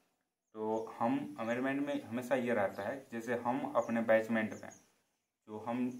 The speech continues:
दो हज़ार अठारह में अपना ट्वेल्थ किए हैं, ठीक है, दो हज़ार उन्नीस से job कर रहे हैं। तो जो हमारा batchmate है, जो हमारा क्लासमेट है, वो अभी पढ़ाई कर रहा है, study कर रहा है, ठीक है। हम ये सब हमेशा सोचते रहते हैं, हमारे mind में, हमारे mind में हमेशा ये चलता रहता है कि हम,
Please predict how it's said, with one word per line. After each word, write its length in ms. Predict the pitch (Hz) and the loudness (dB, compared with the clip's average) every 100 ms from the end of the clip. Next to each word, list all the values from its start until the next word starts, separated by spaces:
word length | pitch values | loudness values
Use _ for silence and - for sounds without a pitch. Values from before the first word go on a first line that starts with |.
| - | -10
दो 180 | 107 107 | -6 0
हज़ार 180 | 117 117 | 4 4
अठारह 280 | - 117 117 | 4 4 4
में 140 | 127 | 0
अपना 440 | 170 - 156 110 147 - | -2 0 0 0 -4 -4
ट्वेल्थ 380 | 107 101 98 - | -2 -2 -4 -12
किए 100 | 92 | -16
हैं, 200 | - - | -16 -12
ठीक 160 | 123 110 | -4 -2
है, 100 | 101 | -2
दो 80 | |
हज़ार 160 | 104 104 | -2 -2
उन्नीस 260 | 104 101 - | -2 -4 -6
से 80 | 101 | 0
job 260 | 95 90 | 0 0
कर 100 | 92 | -2
रहे 140 | 92 92 | -4 -6
हैं। 80 | 92 - _ _ _ _ _ 135 | -8 -18 _ _ _ _ _ -6
तो 400 | 139 143 - - _ _ _ _ _ _ _ _ | -4 -2 -6 -16 _ _ _ _ _ _ _ _
जो 140 | - 127 | -14 -4
हमारा 220 | 131 135 | 0 4
batchmate 500 | 113 113 113 135 120 | 8 8 8 4 4
है, 160 | 98 85 | 0 -2
जो 100 | 107 | -2
हमारा 220 | 113 117 | 0 0
क्लासमेट 1080 | 117 113 110 123 113 107 101 101 101 117 117 | 4 2 2 -4 -2 -4 -4 -4 -2 -2 -2
है, 220 | 104 135 - _ _ _ _ _ 120 | -4 -4 -12 _ _ _ _ _ -4
वो 140 | 135 | 2
अभी 240 | 135 127 165 | 2 2 -2
पढ़ाई 340 | 113 110 113 | -2 2 0
कर 180 | 113 113 | 4 4
रहा 80 | 117 | 4
है, 100 | 117 | 2
study 260 | - 107 | -4 -6
कर 160 | 104 95 | -2 -2
रहा 120 | 92 | -2
है, 60 | 92 | -4
ठीक 180 | 127 120 | -6 -6
है। 180 | 92 - - | -8 -10 -10
हम 180 | 117 131 | -4 0
ये 140 | 135 | 0
सब 260 | 139 143 - | 0 -4 -4
हमेशा 300 | 110 120 123 147 | -2 -2 0 -2
सोचते 340 | 131 123 127 | -2 -4 0
रहते 220 | 120 117 | 0 2
हैं, 80 | - | 2
हमारे 260 | 117 117 123 | 4 2 2
mind 200 | 131 120 | 2 0
में, 100 | 120 | -2
हमारे 260 | 120 123 | -2 0
mind 200 | 127 131 | 0 0
में 80 | 139 | 0
हमेशा 320 | 120 123 120 | 0 -2 4
ये 120 | 135 113 | 2 4
चलता 280 | 104 98 | -4 0
रहता 240 | 101 98 - | 0 2 -2
है 60 | 143 | -4
कि 160 | - | -6
हम, 280 | 139 123 147 | 0 0 0